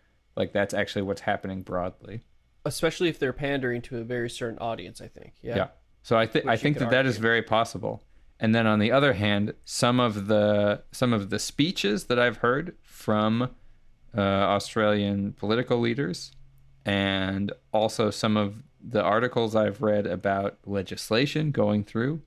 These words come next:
Speaker 1: are wild.
Speaker 2: Like, what do you
Speaker 1: Like,
Speaker 2: mean?
Speaker 1: a level of totalitarianism that I, is almost unimaginable to me.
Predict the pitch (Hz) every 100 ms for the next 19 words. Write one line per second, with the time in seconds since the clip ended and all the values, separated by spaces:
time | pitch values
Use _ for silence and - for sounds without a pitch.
0 | - - - - - - - - 95 92
1 | 90 95 - - 104 98 107 101 95 -
2 | - _ _ - - - _ - 139 147
3 | 120 117 143 113 120 127 156 139 - 123
4 | 123 117 110 113 104 110 120 117 127 110
5 | 104 107 110 110 87 107 - 120 123 120
6 | 107 104 98 90 - 92 - - - 110